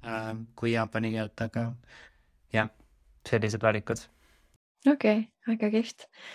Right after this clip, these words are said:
Speaker 2: Ja sinuga on olnud uskumatult põnev rääkida ja kuulata su lugusid. Kas sul on veel midagi, mida sa tahaksid lisada, enne kui me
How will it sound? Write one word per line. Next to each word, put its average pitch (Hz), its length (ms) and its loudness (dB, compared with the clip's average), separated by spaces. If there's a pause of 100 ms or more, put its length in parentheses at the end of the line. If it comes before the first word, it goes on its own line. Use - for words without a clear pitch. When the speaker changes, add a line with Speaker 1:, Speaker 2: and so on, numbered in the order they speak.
(380)
Speaker 2:
Ja 233 80 2
sinuga 233 360 4
on 220 140 4
olnud 233 260 4
uskumatult 202 500 0
põnev 208 380 4 (160)
rääkida 220 480 0
ja 196 80 0
kuulata 214 400 0
su 208 120 -2
lugusid. 208 540 0
Kas 208 200 -4
sul 226 100 0
on 226 80 4
veel 214 220 4
midagi, 190 360 -6
mida 190 160 -6
sa 196 140 -4
tahaksid 202 220 -6
lisada, 190 420 -2
enne 185 160 -4
kui 190 240 -2
me 185 140 -2